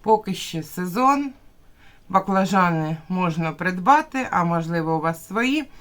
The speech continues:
Обов'язково скуштуйте його. Салат нескладний, готується легко. Нам знадобляться самі баклажани, яйця курячі, цибуля,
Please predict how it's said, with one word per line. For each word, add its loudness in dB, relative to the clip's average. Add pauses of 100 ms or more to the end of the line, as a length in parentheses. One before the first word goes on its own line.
(560)
Обов'язково 2
скуштуйте -4
його. -2
Салат 0
нескладний, 0
готується -2
легко. -6
Нам -2
знадобляться -4 (560)
самі 2
баклажани, 2 (760)
яйця 4
курячі, -4
цибуля, -2